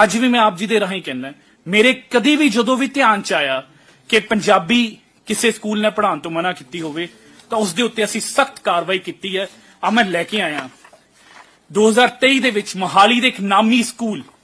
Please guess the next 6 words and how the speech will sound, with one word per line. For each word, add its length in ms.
ਐਮ 180
ਏ 80
ਟੀ 160
ਇੰਟਰਨੈਸ਼ਨਲ 680
ਸਕੂਲ 280
ਮੋਹਾਲੀ, 440